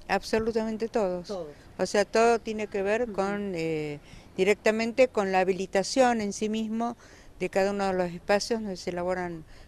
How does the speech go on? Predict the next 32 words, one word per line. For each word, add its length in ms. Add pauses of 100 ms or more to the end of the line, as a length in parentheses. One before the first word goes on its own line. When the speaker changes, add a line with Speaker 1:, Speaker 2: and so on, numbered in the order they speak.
(100)
Speaker 1:
comidas 640
o 60
conservas 800
o 100
dulces 640
o 40
lo 100
que 120
fuere. 340 (800)
Speaker 2:
Bien. 260 (360)
Eh, 340
te 100
paso 320
otro 220
tema, 240
Liliana. 480 (280)
La 180
saladita, 460
¿cómo 160
está 140
funcionando 480
por 140
estos 220
días? 240
¿Se 80
han 80
podido 460 (260)
reunir 380
con, 380 (200)
con 160
la 100
nueva 480